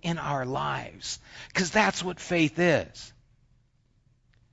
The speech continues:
So many times it's like, "Well, I don't want to go to church. Why? I don't know.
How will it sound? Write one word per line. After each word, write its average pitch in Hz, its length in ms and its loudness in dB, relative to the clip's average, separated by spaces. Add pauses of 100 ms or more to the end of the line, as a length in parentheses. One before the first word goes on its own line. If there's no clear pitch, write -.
(960)
So 208 200 2
many 202 180 4
times 190 420 2
it's 175 200 0
like, 160 160 4
"Well, 165 140 8
I 185 140 10
don't 208 140 8
want 202 120 4
to 190 60 4
go 151 140 4
to 135 100 -2
church. - 480 2 (180)
Why? 139 320 6 (260)
I 196 280 8
don't 185 160 8
know. 135 440 8